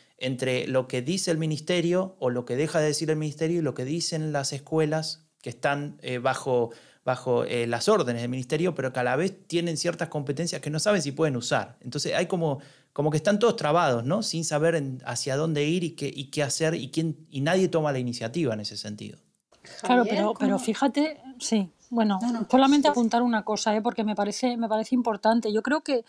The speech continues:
Speaker 2: que tiene sentido que las decisiones se tomen a una escala subestatal. Yo creo que tiene sentido. La, la, la, el escenario, eh, de, de la, de la, de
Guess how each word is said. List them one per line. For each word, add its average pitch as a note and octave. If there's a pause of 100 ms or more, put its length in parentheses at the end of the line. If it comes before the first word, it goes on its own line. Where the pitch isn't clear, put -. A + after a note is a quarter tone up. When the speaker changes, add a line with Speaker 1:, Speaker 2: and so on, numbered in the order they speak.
(400)
Speaker 2:
que G#3
tiene B3
sentido B3+
que C4
las G3+
decisiones G#3+
se A3
tomen A#3
a G#3+
una G#3+
escala G#3+
subestatal. G#3
Yo F#3
creo A#3+
que A#3+
tiene A3+
sentido. G#3+
La, F#3+
la, F#3 (500)
la, G3
el G#3
escenario, C4+
eh, F#3+
de, F#3
de F#3
la, F3
de F3+
la, E3
de F3